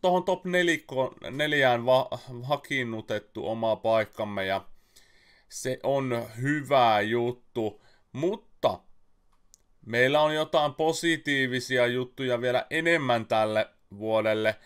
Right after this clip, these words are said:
Sillä jos mennään katsomaan meidän otteluohjelmaa, niin meillä on vielä yksi ottelu pelaamatta. Meidän ensimmäinen pokalin metsästys päättyy tähän, tänään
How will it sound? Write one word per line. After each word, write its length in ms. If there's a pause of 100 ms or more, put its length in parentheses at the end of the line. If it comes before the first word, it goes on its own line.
(360)
Sillä 420
jos 180
mennään 440
katsomaan 540
meidän 320
otteluohjelmaa, 880
niin 100
meillä 180
on 60
vielä 180
yksi 280
ottelu 320
pelaamatta. 720 (680)
Meidän 320
ensimmäinen 720
pokalin 460
metsästys 960 (800)
päättyy 500
tähän, 580
tänään 520